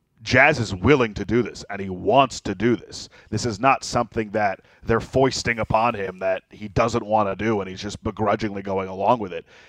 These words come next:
He, he, uh, according to some reporting I read, uh, after the move, after Kim Ng had announced it was gonna happen, he had gone into Skip Schumacher and basically said, "Hey, if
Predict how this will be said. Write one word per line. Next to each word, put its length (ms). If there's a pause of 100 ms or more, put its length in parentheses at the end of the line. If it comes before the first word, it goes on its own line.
(120)
He, 260
he, 340
uh, 220
according 320
to 60
some 180
reporting 360
I 40
read, 320 (380)
uh, 340 (160)
after 300
the 120
move, 520
after 180
Kim 220
Ng 180
had 120
announced 260
it 60
was 100
gonna 160
happen, 380 (580)
he 240
had 240
gone 240
into 360 (540)
Skip 320
Schumacher 460
and 100
basically 400
said, 320
"Hey, 220
if 420